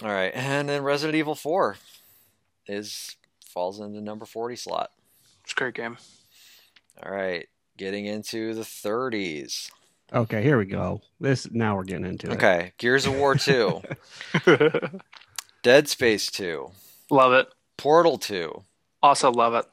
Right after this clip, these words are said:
Speaker 1: All of a
Speaker 3: Yeah.
Speaker 1: sudden, I got a lot of sequels. Sonic the Hedgehog two.
Speaker 2: Can't argue with it.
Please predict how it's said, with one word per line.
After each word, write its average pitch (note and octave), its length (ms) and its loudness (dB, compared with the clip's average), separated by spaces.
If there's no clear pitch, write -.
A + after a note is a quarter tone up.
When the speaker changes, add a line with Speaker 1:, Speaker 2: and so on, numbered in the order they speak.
Speaker 1:
All A#2+ 140 12
of C3+ 60 2
a - 20 -4
Speaker 3:
Yeah. - 40 -4
Speaker 1:
sudden, D#3 140 8
I D3 40 8
got C#3+ 100 12
a - 20 12
lot C#3 80 12
of C3+ 60 4
sequels. A2+ 540 -2
Sonic C3+ 380 4
the C3 100 2
Hedgehog B2+ 480 4
two. F#2 280 -6
Speaker 2:
Can't C3+ 240 6
argue B2+ 280 6
with A#2+ 100 2
it. A#2+ 160 2